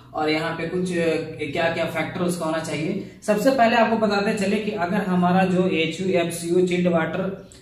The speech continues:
पर अगर design किया गया है, तो उसके लिए दो बहुत important parameter हैं, जो जीपीएम है और अपना एफ़पीएस, feed पर सेकंड, ये velocity है। तो ये दोनों factor का होना बहुत जरूरी है।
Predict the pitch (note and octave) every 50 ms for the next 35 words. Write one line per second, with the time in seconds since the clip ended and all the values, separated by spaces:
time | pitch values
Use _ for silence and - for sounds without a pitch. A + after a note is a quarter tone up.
0 | - - F3 E3+ E3 E3 E3 E3+ E3 E3 D#3 D3 D#3 E3+ F3+ F3+ F3+ F3+ F3 D#3+
1 | D#3+ D3+ D3 C#3+ C#3 C3+ C3 C3+ D3+ G3+ G#3 - - - - - - - G3+ G#3+
2 | G#3 F#3+ F#3 F#3 F3+ - A#3+ A#3 A3+ G#3+ A3 G#3+ F#3+ F3 G3 G#3+ G#3+ F#3 F3+ F3+
3 | F#3+ G#3+ G#3+ G#3 F#3 F#3 F#3 F3+ F#3 G3 G3 G3 G3 F#3 F3 F3 F3+ F3 E3+ E3
4 | - D#3+ D3 C3 - A3+ - - - - - - C3+ D3+ D#3+ D#3 C#3 E3+ F3 F3
5 | - G#3 G#3+ G#3+ G3+ F#3+ G3 A3 A#3 - - - - A#3+ A#3+ - - - - -
6 | - - - - - - - - D#3 D#3+ G3+ A#3+ C#4 C#4 C4+ - - - E3+ D#3+
7 | E3 - - E3+ D3 C#3 C#3 - - - G3+ G3 G3 F3+ F3 F3 - - F#3 F3+
8 | F3+ F3+ F#3 F#3 F3+ D3+ D#3 F3+ F3+ F3 D#3 C3+ C#3 C3+ A#2+ - - - - F3+
9 | F3+ F3+ G#3 A3 - F3+ F#3 F#3+ G#3 A3 - G#3+ G3+ F#3 - - G3+ - G3+ F#3+
10 | - F3+ F#3 F#3+ F#3 F3 E3 E3+ F3 E3+ E3+ E3 D#3+ D#3 D3+ D#3 D3+ D#3 G3 A#3
11 | - -